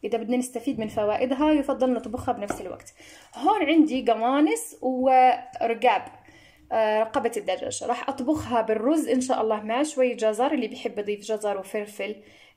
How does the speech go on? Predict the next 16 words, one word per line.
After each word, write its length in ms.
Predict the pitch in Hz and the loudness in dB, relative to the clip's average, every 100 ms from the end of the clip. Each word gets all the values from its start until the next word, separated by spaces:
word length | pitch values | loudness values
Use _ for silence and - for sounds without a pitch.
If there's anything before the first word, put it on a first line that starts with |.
| - | -10
كويس، 420 | 208 202 233 302 | -6 -2 -2 -2
أنا 180 | - 233 | -2 -2
راح 160 | 226 | -4
أضيف 180 | 220 247 254 | -4 -4 -4
بس 320 | 180 240 - | -4 -2 -2
الجزر. 380 | 214 185 175 165 - - - - | -6 -4 -4 -6 -14 -20 -20 -12
فإن 300 | - 294 - | -2 0 0
شاء 200 | 254 - | -2 -2
الله 220 | 185 165 - | -4 -6 -8
يلا 280 | 214 254 254 | -2 0 0
مع 200 | 247 214 | 0 0
بعض 260 | 226 311 403 | 0 0 -2
نطبخها 640 | 262 254 - 202 214 233 349 | -2 -4 -8 -12 -4 -2 -2
ونشوف 560 | 370 311 - 277 269 | -2 -4 -2 -2 -4
الطريقة 440 | - - 226 226 233 | -6 -2 -2 -2 -6
البسيطة. 640 | 190 185 - - - _ | -6 -8 -10 -14 -18 _